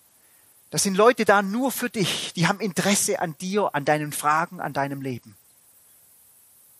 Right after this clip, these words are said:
Geh heute Abend nicht nach Hause, ohne dass du die absolute Gewissheit hast. Ich bin sein und er ist mein.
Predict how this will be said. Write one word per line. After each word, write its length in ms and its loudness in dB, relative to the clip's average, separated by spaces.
Geh 180 4
heute 280 2
Abend 220 0
nicht 120 -8
nach 140 -6
Hause, 320 -6
ohne 160 -4
dass 180 0
du 80 -6
die 180 -12
absolute 520 -4
Gewissheit 480 -6
hast. 500 -8
Ich 220 -4
bin 160 -4
sein 340 -2
und 180 -14
er 220 -2
ist 180 -4
mein. 320 -6